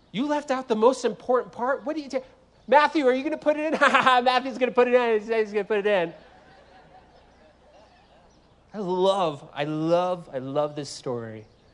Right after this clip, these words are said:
And I love John's account even. Again, I can't wait to get to heaven and to hear both of their perspective. Like, "John, I wanna hear your perspective. Peter, I wanna hear yours," and then hear the disciples.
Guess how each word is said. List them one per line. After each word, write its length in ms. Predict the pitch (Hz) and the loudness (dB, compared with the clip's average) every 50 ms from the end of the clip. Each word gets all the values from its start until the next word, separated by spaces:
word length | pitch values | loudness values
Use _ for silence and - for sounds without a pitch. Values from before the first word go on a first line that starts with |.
| _ _ - | _ _ -12
And 80 | 123 123 | -8 -8
I 60 | 123 | -8
love 420 | 131 135 139 147 147 151 147 147 | -8 -8 -6 -6 -6 -6 -6 -10
John's 320 | - - 131 131 131 131 - | -10 -8 -6 -6 -6 -8 -12
account 380 | 123 - - 127 110 110 110 | -16 -14 -12 -12 -12 -10 -12
even. 320 | 110 117 117 110 110 110 101 | -12 -14 -14 -14 -14 -12 -10
Again, 420 | 127 131 - 165 156 143 139 135 - | -10 -8 -6 -4 -6 -6 -6 -10 -12
I 120 | 131 127 | -14 -14
can't 200 | - - 165 151 | -10 -8 -8 -6
wait 140 | 147 151 - | -6 -8 -10
to 60 | 139 | -10
get 160 | - 147 135 | -12 -10 -8
to 80 | - 127 | -8 -8
heaven 320 | 120 123 120 120 127 120 | -6 -6 -6 -6 -6 -8
and 120 | 120 113 104 | -8 -10 -12
to 60 | - | -16
hear 320 | - - - - 131 127 | -18 -16 -10 -8 -8 -8
both 320 | 123 - 123 120 127 - 127 | -8 -6 -6 -6 -6 -6 -8
of 80 | 117 | -8
their 140 | 120 113 110 | -8 -8 -8
perspective. 640 | - - 113 - - - 110 107 - - - 104 101 - _ _ _ _ | -8 -10 -14 -14 -10 -8 -8 -8 -10 -12 -16 -18 -20 -20 _ _ _ _
Like, 140 | - 170 170 | -12 -12 -8
"John, 180 | - 196 190 190 | -6 -6 -6 -4
I 40 | 196 | -4
wanna 180 | 196 202 185 | -4 -4 -4
hear 240 | 156 147 - 143 127 | -6 -6 -6 -8 -8
your 160 | 117 110 110 | -6 -8 -10
perspective. 720 | 107 - - 104 - - - 98 - - - - - - - - - - - _ | -10 -10 -14 -18 -16 -14 -14 -14 -14 -14 -18 -20 -20 -20 -20 -20 -20 -20 -20 _
Peter, 200 | - 214 202 190 | -10 -8 -6 -4
I 60 | 190 | -4
wanna 160 | 190 196 208 180 | -4 -4 -4 -6
hear 240 | 156 - 151 131 | -6 -6 -8 -8
yours," 400 | 120 120 123 120 110 107 107 - | -6 -6 -4 -4 -4 -6 -6 -8
and 80 | 127 127 | -8 -8
then 100 | 127 123 | -8 -8
hear 180 | - 151 143 135 | -6 -6 -6 -6
the 80 | 127 | -8
disciples. 680 | 120 226 - - - 117 113 113 - - - - - | -10 -14 -12 -8 -8 -6 -6 -8 -10 -14 -18 -18 -20